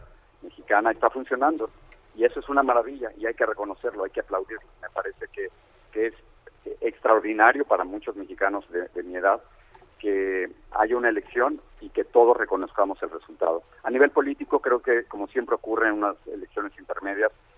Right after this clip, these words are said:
hay una, hay una corrección, pero aún así, los partidos que siguen apoyando a López Obrador y a la Cuarta Transformación, eh,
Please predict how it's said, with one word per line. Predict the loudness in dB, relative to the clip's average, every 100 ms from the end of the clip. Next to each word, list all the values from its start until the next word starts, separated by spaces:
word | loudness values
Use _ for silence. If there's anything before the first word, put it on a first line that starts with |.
| _ -6
hay | -4
una, | 4 4
hay | 4 -2 -2 0
una | -2
corrección, | 0 -2 -2 -4 -2 -2 -2 -12 _ _ -18 0
pero | 2
aún | 4 2
así, | -2 -4 -4
los | -6 -4
partidos | -6 -4 -6 -4
que | -8
siguen | -4 -2 0
apoyando | 2 0 2
a | -2
López | -2 -4
Obrador | -2 -2 0 0 0 -2
y | -10
a | -10 -10
la | -14 -6
Cuarta | -4 -4
Transformación, | -6 -6 -8 -8 -6 -2 -2 -4 -20 -20 -20 -20 -8
eh, | 0 2 2